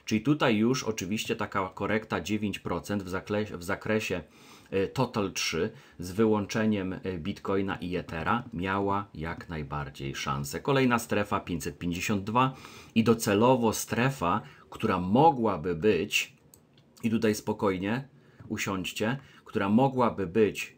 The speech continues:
miejscem, gdzie Total trzy uklepie dołek, szczególnie jeżeli utracimy, e, to swing low, byłby poziom pięćset dwadzieścia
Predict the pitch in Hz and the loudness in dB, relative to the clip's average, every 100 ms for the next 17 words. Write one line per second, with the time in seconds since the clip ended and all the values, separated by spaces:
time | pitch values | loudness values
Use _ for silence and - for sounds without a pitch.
0 | _ 90 104 117 127 - - 95 90 98 | _ -4 2 4 2 -2 -4 -2 -2 -4
1 | 131 127 113 98 - - 127 117 104 - | -4 -4 -2 -4 -4 -4 -2 -2 -2 -4
2 | 110 113 117 107 85 82 90 82 87 110 | -2 -2 -2 -4 -2 0 0 0 -2 -4
3 | - - - - - 110 92 135 135 113 | -10 -18 -18 -8 -2 0 2 2 4 2
4 | 101 92 104 113 113 107 - 104 98 - | 2 0 0 0 0 -2 -4 -4 -2 0
5 | 117 113 92 82 - - - - 92 90 | 4 4 2 -4 -12 -20 -20 -4 -2 0
6 | 90 - 123 120 107 110 104 101 90 92 | -2 0 -2 0 0 2 0 0 2 4
7 | 139 139 - 87 113 127 113 113 101 95 | 2 0 -12 -2 4 4 4 0 2 0
8 | 95 90 - 92 92 - 90 73 73 85 | 0 -6 -4 -4 -4 -6 -6 -6 -8 -8
9 | 73 80 76 - 76 73 | -6 -6 -6 -6 -6 -8